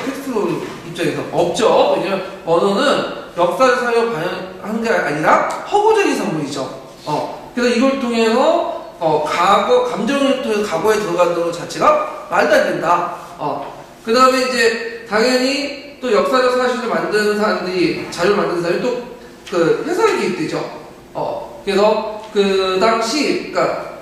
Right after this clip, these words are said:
사람들의 행위자의 입장을 반영하지 못하고요. 어, 오히려 그 뭐냐면 역사적 자료를 만든 사람의 입장만 더 강요할 수 있다.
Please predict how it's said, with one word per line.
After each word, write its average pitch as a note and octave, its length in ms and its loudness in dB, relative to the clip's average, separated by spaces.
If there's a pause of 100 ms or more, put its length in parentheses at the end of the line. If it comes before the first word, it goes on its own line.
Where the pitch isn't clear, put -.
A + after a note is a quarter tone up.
사람들의 B3 480 4
행위자의 C#4 340 2
입장을 G3+ 340 0
반영하지 G#3+ 460 0 (100)
못하고요. E3 720 0 (280)
어, D#3+ 100 -4
오히려 - 800 2 (200)
그 F#3+ 440 2
뭐냐면 E3+ 560 0 (100)
역사적 A3+ 920 4
자료를 - 320 -4
만든 D#3+ 320 -6
사람의 F3 320 0
입장만 B3 380 -2
더 F3 160 -2
강요할 F3 400 -4
수 F#3 100 -2
있다. - 640 -2